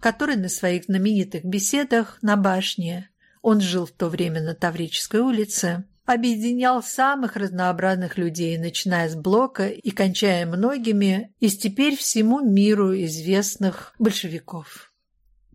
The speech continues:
На Башне неоднократно бывал Луначарский, участвовавший, в частности, в одной из дискуссий об Эросе.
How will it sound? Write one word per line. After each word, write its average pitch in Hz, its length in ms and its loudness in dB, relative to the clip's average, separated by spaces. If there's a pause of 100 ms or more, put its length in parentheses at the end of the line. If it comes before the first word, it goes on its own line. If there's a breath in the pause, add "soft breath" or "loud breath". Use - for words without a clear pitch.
(440 loud breath)
На 220 140 6
Башне 226 380 2
неоднократно 196 880 0
бывал 165 440 -2
Луначарский, 185 1120 0
участвовавший, 196 880 -2
в - 60 -10
частности, 180 600 -4
в 175 100 -2
одной 180 340 2
из - 120 -4
дискуссий 208 760 0
об 196 360 0
Эросе. 180 760 -2